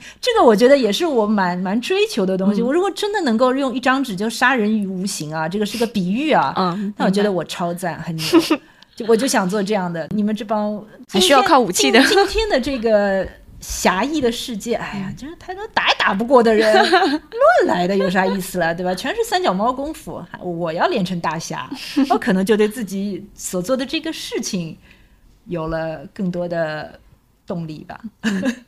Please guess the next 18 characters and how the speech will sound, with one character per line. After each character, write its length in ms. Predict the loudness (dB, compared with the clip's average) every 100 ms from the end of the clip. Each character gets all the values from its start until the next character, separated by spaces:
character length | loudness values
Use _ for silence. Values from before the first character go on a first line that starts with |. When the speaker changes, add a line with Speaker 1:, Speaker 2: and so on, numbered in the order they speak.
| -10
Speaker 1:
嗯。 220 | -8 -8
Speaker 2:
<laughs> 40 | -6
所 100 | -4
以 40 |
有 100 | -4
时 80 | -4
候 60 |
还 120 | -6 -4
是 120 | -2
要 80 | -2
有 120 | -4
一 60 |
些 180 | -8 -8
自 220 | -8 -8
我 180 | -8 -8
的 440 | -8 -12 -12 -14 -20 -20 _ _ _ _
鼓 180 | -8
励、 320 | -4 -2 -2